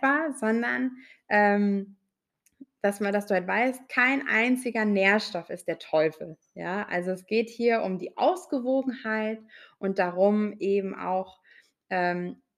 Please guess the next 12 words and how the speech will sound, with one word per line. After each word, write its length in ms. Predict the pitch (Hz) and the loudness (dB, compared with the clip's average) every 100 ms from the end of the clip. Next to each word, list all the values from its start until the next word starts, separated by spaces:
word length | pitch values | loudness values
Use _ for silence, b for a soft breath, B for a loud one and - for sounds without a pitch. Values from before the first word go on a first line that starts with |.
| _ | _
einfach 360 | 185 226 247 202 | 0 0 0 -6
auf 180 | 185 - - | -8 -6 4
hochwertige, 800 | 254 226 262 226 233 233 214 208 | 4 4 0 -2 -2 -4 -4 -6
vollwertige 840 | - - 226 226 208 196 196 185 | -6 2 2 2 0 -2 -2 -4
Nahrungsquellen 1080 | 165 156 170 165 - - - 156 156 156 156 | -4 -4 -6 -8 -12 -14 -10 -6 -6 -8 -10
dich 180 | 160 - | -12 -14
zu 100 | - | -16
beziehen 540 | - - - 175 190 190 | -16 -12 -10 -4 -2 -2
und 260 | 165 160 160 | -4 -6 -8
die 180 | 160 160 | -6 -4
eben 140 | 156 | -4
umzusetzen. 840 | 151 160 - 156 165 160 - 160 | -4 -4 -6 -8 -10 -10 -8 -8